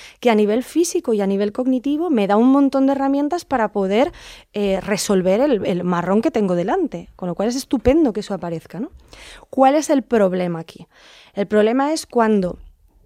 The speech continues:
yo intento solucionar la situación y todo lo que estoy haciendo no es suficiente para poder acabar con el estresor, o para poder resolverlo, o para poder gestionarlo bien. Entonces, cuando, eh,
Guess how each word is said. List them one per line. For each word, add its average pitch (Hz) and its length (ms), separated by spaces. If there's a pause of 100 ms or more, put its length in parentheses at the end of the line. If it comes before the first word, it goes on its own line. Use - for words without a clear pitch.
(1600)
yo 233 140
intento 269 840
solucionar 277 480
la 269 100
situación 277 640 (560)
y 190 300 (360)
todo 277 240
lo 294 120
que 285 80
estoy 269 180
haciendo 262 320
no 247 340
es 294 140
suficiente 247 880
para 196 180
poder 190 280
acabar 185 360
con 180 140
el 175 100
estresor, 160 520 (360)
o - 80
para - 180
poder 165 200
resolverlo, 277 520
o - 20
para 185 180
poder 180 220
gestionarlo 180 560
bien. 156 240 (400)
Entonces, 202 260
cuando, 202 720 (480)
eh, 196 400